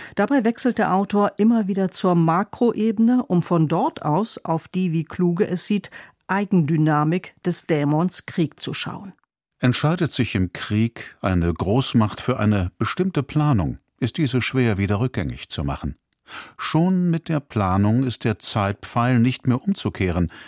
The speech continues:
Speaker 2: nicht erst bei Abwurf des tödlichen Materials.
Speaker 1: Dieser Themen- und Perspektivwechsel von einem Krieg zum anderen,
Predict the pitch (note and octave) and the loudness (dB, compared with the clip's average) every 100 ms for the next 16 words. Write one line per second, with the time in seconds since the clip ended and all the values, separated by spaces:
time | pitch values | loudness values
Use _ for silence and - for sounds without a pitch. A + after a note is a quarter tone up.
0 | - _ C3+ G#2+ - D2+ D2+ - D2 D2 | -20 _ 0 0 -2 -4 -4 -4 -4 -2
1 | G#2 - - F2 D2+ - C#2+ - - - | -4 -4 -2 -2 -2 -6 -6 -6 -4 -2
2 | F#2+ - - F#2 E2 - E2+ G#2 F2 B1 | -2 -2 -2 -2 -2 -2 -2 0 -2 -6
3 | - - - _ _ _ A3+ A#3 B3 A3+ | -10 -10 -14 _ _ _ 0 2 2 2
4 | - G#3+ A3 A3 F3 D#3 D3 - E3 - | 0 4 6 6 6 2 0 -2 -2 -2
5 | D#3 - - F#3+ - D3 - - C3+ D3+ | -6 -2 -2 -2 -2 -4 -2 -4 -6 -8
6 | - C#3+ E3+ G3 F#3+ - F#3 - - D3 | -6 -2 2 2 2 0 -2 -2 -4 -2
7 | E3 F3 E3 D3 F3 | 2 4 4 0 -8